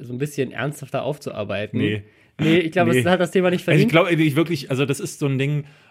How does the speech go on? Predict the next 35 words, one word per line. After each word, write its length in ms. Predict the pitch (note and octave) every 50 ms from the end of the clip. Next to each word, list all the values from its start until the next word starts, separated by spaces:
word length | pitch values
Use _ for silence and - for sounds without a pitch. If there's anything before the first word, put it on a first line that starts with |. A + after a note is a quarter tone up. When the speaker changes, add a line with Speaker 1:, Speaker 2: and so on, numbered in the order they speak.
| _ _ -
Speaker 2:
ähm, 520 | B2+ B2 B2 A#2+ A#2+ A#2+ A#2 A#2 A#2 A#2 _ _ - - _ _ _ _ _ _ _ _ _ _ _ _ _ _ _ _ _ _ _
ja, 200 | - C3 B2+ A#2+
ich 100 | A#2+ A#2
glaube, 240 | - D3 C#3 B2 A#2+
wie 100 | A2+ B2 A2
du's 180 | A#2 A2+ -
auch 80 | C3 B2
sagen 240 | - A#2+ G#2 G2 F#2
willst. 180 | F#2+ F#2+ -
Ich, 320 | - - - C3+ D3 D3+ -
ich 160 | C3+ - -
finde 220 | - D#3 E3+ F#3 D#3+
ja 260 | D3 C#3+ C3 C3 A#2+
viele 320 | - - - D#3+ E3 E3 D3+
Ideen, 600 | C3 A#2+ G2+ A2 A2 B2+ C#3 C#3 C#3 C#3 C3+ - -
ich, 180 | - - - - - - _ -
oder 340 | A#2 A2+ A#2 - C3+ B2+ -
anders, 220 | C3 B2+ A2 G#2
wenn 120 | - A#2+ B2+
eine 40 | C3
Idee 220 | B2 A2 A2 C#3 D3
gut 220 | A2+ C3 E3+ E3+
ist, 280 | - E3 E3+ - - _ _ -
gerne, 440 | - G#2+ G2 A#2+ C3+ D#3+ F3+ A3 G#3+ - _ _ _ _ _ _ _
aber 160 | - A2 G#2+ A2+
das 180 | C3 A#2+ -
klingt 280 | - - C3+ B2 A2 A#2
wirklich 320 | C3 C3 C3 C3 A#2 -
sehr 260 | - G#2 B2+ A#2+ G#2+
skurril. 220 | G2 - - G#3 F#3+
Speaker 1:
Ich, 40 | A3
also 120 | A#3 A3
ich 80 | A#3 -
find's 180 | - D4+ E4+ -
ja 80 | C4